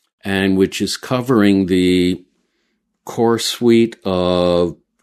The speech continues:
traditional predictive techniques that are used together more often than any I have seen in the tradition, which is the direction through the bounds, perfections,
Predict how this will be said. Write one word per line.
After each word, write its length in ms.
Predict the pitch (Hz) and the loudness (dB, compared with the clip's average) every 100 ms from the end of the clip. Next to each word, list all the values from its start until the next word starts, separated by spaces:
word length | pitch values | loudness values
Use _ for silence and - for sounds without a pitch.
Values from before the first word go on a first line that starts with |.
| - | -10
traditional 580 | 113 98 104 117 104 | -2 0 0 2 0
predictive 560 | 87 - 92 95 - 95 | 0 -4 -2 -2 -4 -8
techniques 640 | - 95 - 95 92 - | -4 -4 -2 -2 -2 -4
that 120 | - 90 | -4 -2
are 40 | |
used 340 | 92 92 90 | 0 -2 -4
together 340 | - 92 90 90 | -6 -4 -2 -2
more 360 | 90 90 90 | 0 0 0
often 240 | 87 - 92 | -2 -4 -4
than 160 | 87 | -2
any 300 | 90 90 85 | -2 0 0
I 100 | 82 | -2
have 160 | 85 71 | -4 -8
seen 300 | - 107 95 | -4 -2 0
in 120 | 85 | 0
the 80 | 82 | -2
tradition, 560 | 80 85 90 87 92 85 | -6 -6 -4 -4 -4 -2
which 240 | 82 - | -2 -4
is 240 | 87 76 | -6 -4
the 340 | 80 82 80 78 _ _ _ _ _ | -4 -2 -2 -4 _ _ _ _ _
direction 520 | 98 90 87 - 95 | 0 2 0 -2 -6
through 220 | 85 95 | -4 -4
the 80 | 85 | -4
bounds, 760 | 80 107 117 120 117 117 117 - | -4 -2 0 0 2 2 0 -2
perfections, 1200 | - 101 - 98 - - 104 98 95 95 92 - | -6 -6 -2 -2 -2 -2 0 0 0 -2 -4 -8